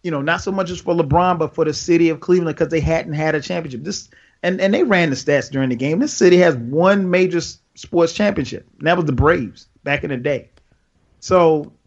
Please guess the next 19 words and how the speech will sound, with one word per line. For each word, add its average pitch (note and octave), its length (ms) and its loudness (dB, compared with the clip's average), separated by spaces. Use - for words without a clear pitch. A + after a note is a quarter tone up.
yeah, G#2 220 0
they F#3+ 140 0
choked, G3 320 0
man. D3+ 280 -8
I E3 100 -2
mean, E3+ 440 -4
and E3 140 -6
so D#3+ 280 2
that F3 200 2
leads F#3 160 2
me E3 100 -4
to D#3+ 80 -2
my D3+ 100 -2
next F3 220 -4
question. C#3 540 -2
Which A#3+ 320 -2
choke A#3+ 300 2
was D#3+ 160 0
bigger, A#2+ 560 0